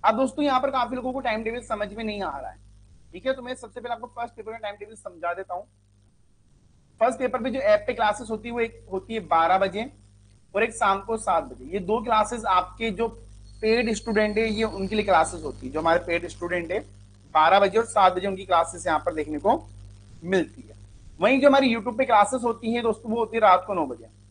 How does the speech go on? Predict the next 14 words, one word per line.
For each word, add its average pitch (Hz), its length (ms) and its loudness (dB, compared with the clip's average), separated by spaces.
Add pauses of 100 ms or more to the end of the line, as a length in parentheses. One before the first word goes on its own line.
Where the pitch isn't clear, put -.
(400)
हमारी 185 200 4
जो 214 160 0
YouTube 196 260 -4
पे 226 60 0
क्लासेस 214 380 2
होगी 214 220 0
वो 226 80 2
रात 185 340 4
को 220 80 0
नौ 185 280 -2
बजे 175 240 0
होगी। 196 320 -2 (680)
ठीक 196 160 -8
है, 277 160 0